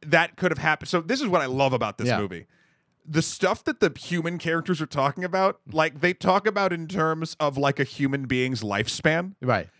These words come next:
Speaker 1: Mother's playing, like, hundreds or thousands of years game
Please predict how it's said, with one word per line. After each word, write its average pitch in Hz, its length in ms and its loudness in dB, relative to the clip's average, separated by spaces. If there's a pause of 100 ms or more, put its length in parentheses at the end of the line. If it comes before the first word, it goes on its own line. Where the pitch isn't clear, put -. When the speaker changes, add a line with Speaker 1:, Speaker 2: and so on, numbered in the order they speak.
(100)
Speaker 1:
Mother's 233 560 4
playing, 165 680 0
like, 156 480 0 (360)
hundreds 180 580 0
or 160 80 2
thousands 160 520 0
of 139 100 -4
years 139 500 0
game 120 580 0